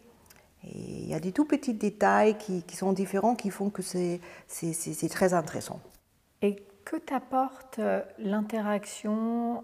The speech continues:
Speaker 2: entre, euh, entre artistes, euh, de différentes nationalités sur ce territoire transfrontalier ?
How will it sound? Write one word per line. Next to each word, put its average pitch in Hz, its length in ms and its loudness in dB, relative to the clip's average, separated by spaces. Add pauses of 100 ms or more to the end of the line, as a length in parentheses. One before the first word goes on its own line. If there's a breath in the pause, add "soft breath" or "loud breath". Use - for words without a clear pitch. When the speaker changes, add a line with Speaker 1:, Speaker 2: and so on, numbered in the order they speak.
Speaker 2:
entre, 185 400 -4
euh, 170 1040 -2
entre 160 300 -6
artistes, 202 800 -4
euh, 156 440 -2 (480 loud breath)
de 165 140 -2
différentes 190 560 0
nationalités 180 840 -2
sur 202 220 -8
ce - 140 -6
territoire 180 640 -2
transfrontalier ? 170 1000 -6